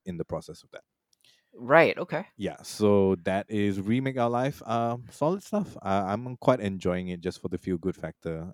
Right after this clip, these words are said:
Speaker 1: And the fact that, um, despite it being generally slice of life, the time travel aspect of it isn't just, like, thrown aside or swept under the carpet. There are consequences to the fact that he is traveling back in time,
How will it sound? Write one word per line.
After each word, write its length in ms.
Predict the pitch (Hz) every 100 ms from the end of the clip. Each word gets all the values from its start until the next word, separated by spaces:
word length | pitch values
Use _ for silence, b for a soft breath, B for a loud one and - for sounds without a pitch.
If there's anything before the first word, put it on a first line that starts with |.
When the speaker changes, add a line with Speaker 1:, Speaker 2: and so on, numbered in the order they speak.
| 92
Speaker 1:
And 200 | 98 101
the 40 |
fact 300 | 113 156 143
that, 180 | 117 110 b b b b b
um, 640 | 113 120 120 120 117 120 - _ _ -
despite 480 | 147 151 - 196 165
it 340 | 180 139 104
being 240 | 101 131 110
generally 460 | 101 92 98 113
slice 320 | - 95 98 87
of 180 | -
life, 240 | 80 90 - 113
the 100 | 107
time 540 | 98 - 135 151 160
travel 400 | 151 151 131 131 110
aspect 320 | 107 123 101
of 100 | 98
it 120 | 107 -
isn't 400 | 117 101 110 101
just, 280 | 104 101 -
like, 240 | 90 78 - - - _ -
thrown 240 | 123 113
aside 440 | 101 110 98 98 92
or 200 | 85 82
swept 220 | 123 107
under 160 | 98
the 100 | 92
carpet. 520 | - 85 - 92 90 92
There 160 | 98
are 180 | 92 104
consequences 760 | - 98 110 - 92 - 107 -
to 240 | 95 95
the 100 | 87
fact 260 | - 92 85
that 120 | 87
he 180 | - 85
is 80 | 82
traveling 320 | 87 85 90
back 200 | 82 -
in 80 | 80
time, 260 | 85 80